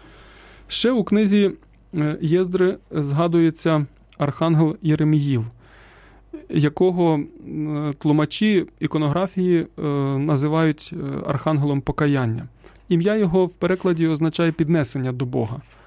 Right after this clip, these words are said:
або навіть кажуть іноді висота Божа. Тобто людина, яка, е,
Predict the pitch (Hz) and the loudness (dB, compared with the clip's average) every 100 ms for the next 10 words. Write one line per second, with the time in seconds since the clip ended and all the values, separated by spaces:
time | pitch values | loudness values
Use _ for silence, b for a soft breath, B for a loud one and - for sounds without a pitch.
0 | b 147 147 156 160 _ _ _ _ 165 | b -2 2 2 0 _ _ _ _ -4
1 | 147 143 - 143 139 147 139 135 139 - | -2 -8 -4 -4 -2 -2 -2 0 0 -2
2 | - 135 131 127 131 139 b b b b | -2 -2 0 -2 -4 -10 b b b b
3 | b b _ 175 180 175 175 220 190 165 | b b _ -2 0 0 2 2 0 0
4 | 185 175 151 - - - 302 160 143 135 | 0 0 0 -6 -20 -20 -10 -6 -4 -2
5 | 127 | -4